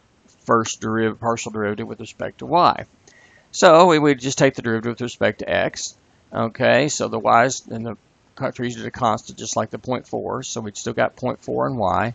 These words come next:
And the derivative of x cubed is three x squared. So the three ends up multiplying by the point four to give me one point two.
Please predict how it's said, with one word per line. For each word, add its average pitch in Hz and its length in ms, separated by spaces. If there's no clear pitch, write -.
And 127 80
the 123 40
derivative 139 340
of 120 40
x 127 280
cubed 139 420
is 113 220
three 123 440
x - 240
squared. 113 460
So 117 140
the 113 120
three 147 300
ends 135 160
up - 100
multiplying 117 440
by 107 100
the 101 100
point 127 320
four 113 280
to 117 40
give 110 160
me 104 100
one 107 220
point 139 320
two. 101 380